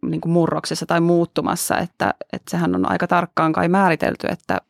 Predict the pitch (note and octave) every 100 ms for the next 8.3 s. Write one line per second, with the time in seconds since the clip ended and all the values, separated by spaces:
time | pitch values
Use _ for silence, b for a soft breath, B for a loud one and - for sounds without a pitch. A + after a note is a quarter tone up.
0 | - - - - D#3+ D#3 D#3 E3 F3+ G2
1 | F#2+ G2+ - F3+ E3+ F#2 E3+ - - E3+
2 | - _ _ F3 F3+ F3 F#3 E3 - -
3 | F#3+ F#3+ G3+ G3+ - G3+ E3+ G#2 F#3 B
4 | B B B D#3 D3+ D#3 D#3 D#3 D3+ D#3
5 | - E3+ D#3+ D#3+ - - E2+ F2 F#3 E3+
6 | F#3 G2 - - E3 F3 E3+ F3+ - -
7 | F3 E3+ E3+ E3 E3 - E3 E3+ E3 F#3
8 | D#3 D#3 -